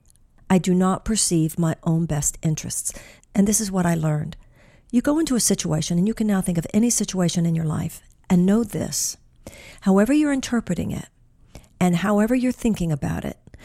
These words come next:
and whatever you're thinking that you're going to do or to not do, that by definition is based on what has occurred in your past. And remember,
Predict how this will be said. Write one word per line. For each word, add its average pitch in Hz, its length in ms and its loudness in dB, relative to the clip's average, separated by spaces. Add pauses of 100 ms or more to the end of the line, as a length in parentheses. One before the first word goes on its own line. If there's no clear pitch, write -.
(180)
and 190 160 6
whatever 214 320 0
you're 262 160 2
thinking 220 340 -2
that 202 140 0
you're 190 100 2
going 190 240 0
to - 80 -6
do 208 460 2
or 202 180 4
to 208 160 -2
not 196 380 2
do, 139 340 -2 (380)
that 233 240 0
by 226 140 4
definition 208 720 2
is 175 200 0
based 190 280 0
on 185 120 -2
what 180 100 2
has 160 100 0
occurred 175 320 0
in 170 120 0
your 170 80 0
past. - 600 -6 (440)
And 202 160 4
remember, 226 540 2